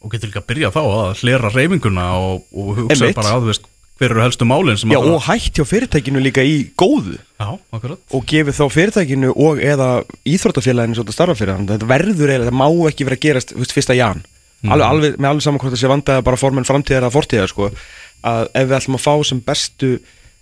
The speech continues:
Speaker 2: hérna, og hæfustu einstaklingana til þess að, að sækja um, eða sem sagt að bjóða sig fram á sækið, að því meiri tíma sem þeir hafa til þess að undirbúa þetta, því náttúrulega betri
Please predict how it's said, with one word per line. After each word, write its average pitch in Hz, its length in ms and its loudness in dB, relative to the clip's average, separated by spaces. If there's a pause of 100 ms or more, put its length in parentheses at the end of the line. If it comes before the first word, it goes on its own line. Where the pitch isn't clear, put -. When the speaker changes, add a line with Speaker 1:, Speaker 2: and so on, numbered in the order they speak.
(120)
Speaker 2:
hérna, 120 440 -6
og 107 80 -4
hæfustu 131 320 0
einstaklingana 117 500 -2
til 113 100 -4
þess 110 120 -2
að, 110 160 0
að - 160 -8
sækja 131 440 0
um, 120 180 0
eða 120 140 2
sem 110 100 -4
sagt - 100 -6
að - 80 -4
bjóða 135 240 2
sig 110 100 -6
fram 131 220 0
á 107 40 0
sækið, 107 260 -6 (440)
að 113 220 -4 (480)
því 131 140 -2
meiri 135 260 2
tíma 151 380 -2
sem 123 160 0
þeir 113 80 -4
hafa 117 260 0
til 113 140 -4
þess 110 100 -2
að 113 80 0
undirbúa 98 360 -4
þetta, 92 160 -8
því 104 180 -4
náttúrulega 104 280 -4
betri 113 300 -2